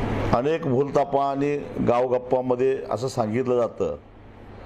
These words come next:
की समृद्धीच्या धर्तीवर शक्तीपीठ महामार्गाला, अ, जी जमीन जाणार आहे, त्यालासुद्धा प्रचंड पैसे मिळणार आहेत. काही काहीने तर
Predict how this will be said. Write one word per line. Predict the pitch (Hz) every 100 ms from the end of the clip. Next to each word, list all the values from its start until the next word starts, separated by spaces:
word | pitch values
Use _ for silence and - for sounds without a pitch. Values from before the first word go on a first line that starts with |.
| - - - -
की | 131
समृद्धीच्या | 120 110 117 131 127 127 131
धर्तीवर | 110 87 123 120 123 127 - - - -
शक्तीपीठ | - 98 - 120 120 123 -
महामार्गाला, | 120 107 110 113 107 113 117 120 - - - - - - -
अ, | 101 104 98 95 - - 107
जी | 113
जमीन | 110 107 120 123
जाणार | 110 107
आहे, | 117
त्यालासुद्धा | 113 107 107 110 117
प्रचंड | 98 - 110 110
पैसे | 107 101 -
मिळणार | 107 98 95 87
आहेत. | 73 - - - - - - - -
काही | 107 120
काहीने | 123 120 123 123
तर | 127